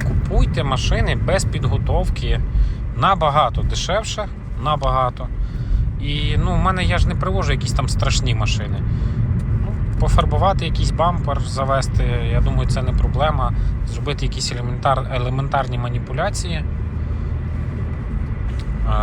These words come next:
по машині, я не думаю, що це є, складає якусь велику проблему глобальну. Тобто там похімчистити салона чи ще щось таке зробити, сполірувати, можливо, вам полірування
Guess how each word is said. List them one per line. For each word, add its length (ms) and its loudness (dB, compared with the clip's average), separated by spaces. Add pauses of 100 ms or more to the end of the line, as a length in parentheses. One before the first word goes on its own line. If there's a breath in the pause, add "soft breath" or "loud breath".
(140)
по 80 -2
машині, 460 -2
я 120 2
не 80 0
думаю, 260 -2
що 120 -4
це 180 -6
є, 180 -2 (340 loud breath)
складає 440 0
якусь 300 -6
велику 360 -4
проблему 540 -4
глобальну. 440 -2 (1300)
Тобто 260 -6
там 180 -4 (120)
похімчистити 680 -4
салона 520 0
чи 140 -4
ще 200 -4
щось 160 -6
таке 180 -4
зробити, 540 -4 (240)
сполірувати, 840 0
можливо, 360 -2
вам 180 -2
полірування 520 -2